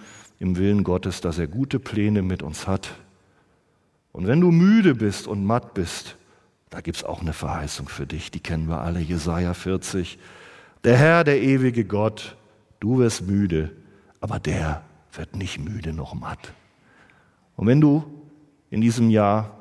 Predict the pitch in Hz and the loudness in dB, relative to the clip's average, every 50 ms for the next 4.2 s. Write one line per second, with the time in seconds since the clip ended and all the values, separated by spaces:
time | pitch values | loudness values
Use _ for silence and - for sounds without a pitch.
0 | - - - - 113 117 113 - - 127 - - 113 101 - - 143 143 139 123 | -20 -18 -10 -6 -4 -4 -4 -4 -8 -8 -4 -4 -4 -4 -2 -4 -2 0 2 2
1 | 113 110 113 110 113 107 - 113 95 101 101 98 - - - 98 95 95 98 95 | 4 4 4 4 2 0 0 0 2 2 0 0 -2 -4 -4 -2 0 0 0 0
2 | 90 90 87 90 98 82 98 113 123 120 110 104 107 - - - 104 98 101 101 | 0 -2 0 0 0 0 2 2 2 2 4 2 2 0 -2 -2 0 2 2 4
3 | 104 110 110 104 101 87 78 104 101 95 92 95 - - 92 87 90 95 101 104 | 4 4 4 4 2 2 0 0 0 0 -2 -4 -4 -4 -4 -2 0 0 2 2
4 | 92 90 95 92 | 2 2 2 0